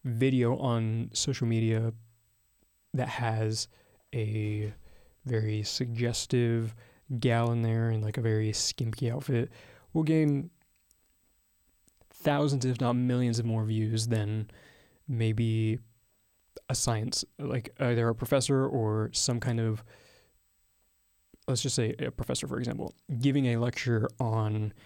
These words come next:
psychology, sociology, whatever it may be. You know, obviously they're a little bit different, very much so, but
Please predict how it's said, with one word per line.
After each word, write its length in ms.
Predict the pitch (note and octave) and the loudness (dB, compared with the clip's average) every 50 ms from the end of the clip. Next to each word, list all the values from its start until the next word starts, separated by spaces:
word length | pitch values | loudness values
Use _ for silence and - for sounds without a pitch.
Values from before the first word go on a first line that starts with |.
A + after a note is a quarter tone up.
| - - - _ _ | -20 -20 -20 _ _
psychology, 540 | - - B2+ - B2+ A2 A2 G#2+ A2+ A2 G#2+ | -4 -4 -2 0 0 -2 -2 0 -2 -2 -4
sociology, 720 | - - B2+ A2+ - - A2+ G#2+ G#2+ G#2+ G#2 G#2+ G#2 G#2 | 0 0 0 0 2 0 0 0 0 0 0 -2 -2 -2
whatever 460 | G#2 A2 A2+ A#2+ C3+ C3+ C3 B2 B2+ | 0 0 2 4 4 4 4 2 2
it 40 | B2 | 2
may 140 | A#2 A#2 A2+ | 2 2 2
be. 320 | A2 A2+ A2 G#2+ G#2 G#2 - - - - - _ _ _ _ _ _ _ _ _ _ _ _ - - | 2 2 2 2 0 -2 -6 -10 -20 -20 -20 _ _ _ _ _ _ _ _ _ _ _ _ -12 -6
You 160 | D#3+ B2 A2 | -4 -2 -2
know, 340 | G#2 G#2+ G#2+ G#2+ G#2 A2 - - | 0 0 0 0 -2 -2 -4 -2
obviously 720 | C3+ A2+ A2 A2+ A2+ G#2+ A#2 A2+ A2 G#2+ G#2+ G#2+ A2 - - _ _ _ | -2 0 2 2 2 2 2 2 2 2 0 0 -2 -4 -8 _ _ _
they're 200 | - A#2+ A2 G#2+ | -4 -2 0 0
a 60 | G#2+ | 2
little 180 | A2 A2+ A2+ A2+ | 2 2 2 2
bit 280 | G#2+ A2 G#2+ A2 - - _ _ _ _ _ C3 A#2 A2+ | 2 2 0 0 -4 -6 _ _ _ _ _ -8 -8 0
different, 540 | - F3 F3 - - A#2+ A2 A2 A#2+ - - - _ _ _ _ _ _ _ _ _ _ _ | 0 0 0 2 0 0 0 0 -2 -4 -8 -16 _ _ _ _ _ _ _ _ _ _ _
very 300 | D3 A#2+ B2 D3 D#3+ D3+ | -2 2 4 4 4 4
much 260 | A#2 G#2+ A2 - - | 2 2 -2 -4 -4
so, 320 | - - - - D#3 D3 - - _ - - _ _ _ _ - | -4 -4 -4 -4 -8 -10 -12 -16 _ -20 -20 _ _ _ _ -6
but 400 | C3 A2 A#2+ A#2 A2 A2 A2 | -2 0 2 2 2 2 0